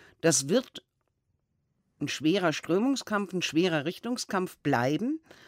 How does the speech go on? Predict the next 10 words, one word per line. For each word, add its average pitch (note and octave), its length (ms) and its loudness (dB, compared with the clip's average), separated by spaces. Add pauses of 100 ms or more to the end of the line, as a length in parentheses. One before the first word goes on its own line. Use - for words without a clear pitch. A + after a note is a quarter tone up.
(440)
aber F#3 420 2
es G3 160 0
sind A#3+ 220 0
ja A3+ 80 2
bisher B3+ 540 0
schon A#2+ 400 0
auch C#3 380 -2
immer A#3 360 4
wieder G3+ 500 2 (1300)
die G3+ 320 4